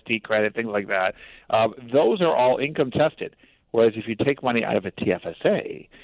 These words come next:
there is no impact on income, and therefore you do not lose any government benefits. So when doing that calculation of which to do, R S Ps or T F S As, we would include in that calculation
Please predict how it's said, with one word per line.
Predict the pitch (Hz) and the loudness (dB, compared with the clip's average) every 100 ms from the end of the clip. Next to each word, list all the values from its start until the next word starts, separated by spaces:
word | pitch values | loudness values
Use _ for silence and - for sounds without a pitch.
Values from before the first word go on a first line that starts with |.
| - - - | -20 -20 -14
there | 98 110 107 | 0 2 4
is | 104 92 | 2 0
no | 117 151 | 2 2
impact | - 117 120 107 104 | 2 0 0 -2 -2
on | 104 95 | -4 -6
income, | - 139 135 139 98 | -4 -4 -2 -4 -2
and | 104 | 0
therefore | 104 107 | 0 0
you | 101 | -2
do | 101 127 | 0 2
not | 117 117 | 4 2
lose | 104 | 2
any | 92 | 0
government | 95 - 104 120 | -2 -4 -4 -2
benefits. | 175 220 - - - - - - | -2 -2 -6 -12 -18 -20 -20 -6
So | - | 2
when | 120 113 | 2 2
doing | 107 180 180 147 | 4 4 4 2
that | 120 - | -2 -4
calculation | - 135 - 120 165 151 113 | -4 -4 -2 2 2 2 0
of | 92 90 | -2 -2
which | 120 151 - | -2 0 -2
to | 117 | 0
do, | 127 98 | 2 4
R | 139 135 | 4 0
S | - | -2
Ps | 139 131 104 | -4 -2 -2
or | 101 | -6
T | 135 117 | -2 0
F | 107 | -2
S | - | 0
As, | 170 113 110 - - - | 0 2 -2 -10 -20 -4
we | 120 156 | 4 4
would | 151 127 | 6 4
include | 117 - - 185 226 117 101 - | 0 -6 0 2 2 0 -2 0
in | 165 156 | 0 0
that | 139 135 | -4 -2
calculation | 131 120 - 123 151 104 120 110 | -2 -4 -2 0 0 0 0 -2